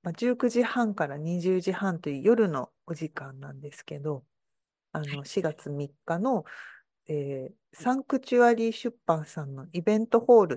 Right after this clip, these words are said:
Speaker 1: っていう場所が東京にありまして、
Speaker 2: はい。
Speaker 1: はい。そちらでですね、まあ、ちょっと書籍とも関連して、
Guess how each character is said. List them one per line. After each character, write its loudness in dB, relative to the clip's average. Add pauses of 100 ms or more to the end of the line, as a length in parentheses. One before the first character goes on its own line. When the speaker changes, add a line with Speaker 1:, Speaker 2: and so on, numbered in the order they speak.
Speaker 1:
っ -20
て -10
い -8
う -16
場 -6
所 -4
が -6 (340)
東 4
京 8
に -2
あ -4
り -6
ま -6
し -20 (180)
て、 -12 (240)
Speaker 2:
は -4
い。 -6 (680)
Speaker 1:
は -2
い。 -8
そ -8
ち -4
ら 4
で 0
で -6
す -16
ね、 -8
ま -6
あ、 -2
ち 2
ょ 4
っ 4
と 0
書 -2
籍 -2
と -2
も -10
関 -4
連 -4
し -18
て、 -2